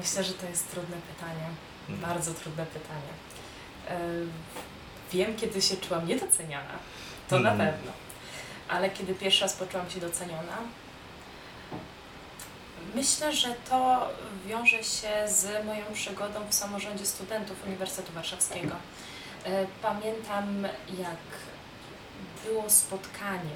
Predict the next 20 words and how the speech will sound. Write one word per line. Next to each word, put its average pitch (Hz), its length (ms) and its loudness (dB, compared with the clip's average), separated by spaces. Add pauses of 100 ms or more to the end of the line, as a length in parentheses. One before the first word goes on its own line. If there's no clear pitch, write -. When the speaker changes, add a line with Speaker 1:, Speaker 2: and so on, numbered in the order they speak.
(100)
Speaker 1:
z - 200 10 (440)
studentami 180 600 2
z - 140 8
Hongkongu. 160 680 -2 (1400)
Nikt 254 300 4
nie 240 100 6
mógł 240 200 4
wziąć 190 260 2
w - 40 -4
nim 185 160 2
udziału 180 360 2
z - 40 8
samorządu, 165 600 2 (880)
więc 202 180 6 (160)
trze-, 208 460 4
z 185 640 6
zarządu 185 440 4 (120)
wtedy, 165 200 -4 (140)
zarządu. 170 560 -2 (1080)
I 202 340 2